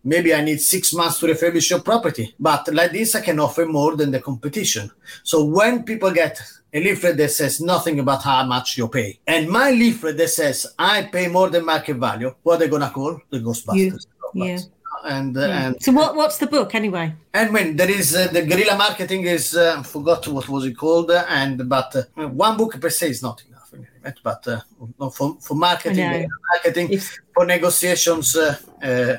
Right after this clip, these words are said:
Speaker 1: I will start with the, the Art of War of Sun Tzu, because it's
Speaker 2: Mm-hmm.
Speaker 1: fun. The, these are things that, unfortunately,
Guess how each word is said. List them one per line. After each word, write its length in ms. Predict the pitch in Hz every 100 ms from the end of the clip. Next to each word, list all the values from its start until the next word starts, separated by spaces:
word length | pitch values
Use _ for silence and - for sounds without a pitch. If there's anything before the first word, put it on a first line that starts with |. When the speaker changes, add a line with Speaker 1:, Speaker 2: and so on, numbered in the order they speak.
| -
Speaker 1:
I 80 |
will 140 | 185 185
start 420 | - 160 147 -
with 240 | 139 135
the, 100 | 120
the 160 | 123 131
Art 260 | 147 143 143
of 140 | 135
War 320 | 147 180 190 - -
of 100 | 113
Sun 200 | 127 127
Tzu, 240 | 147 226 - - - _
because 180 | - 107
it's 140 | 156
Speaker 2:
Mm-hmm. 80 | 180
Speaker 1:
fun. 160 | - - _ - - _
The, 160 | 151 170
these 260 | 165 226 190
are 80 |
things 300 | - 208 185
that, 120 | 131 151
unfortunately, 840 | - - 180 185 - 104 110 120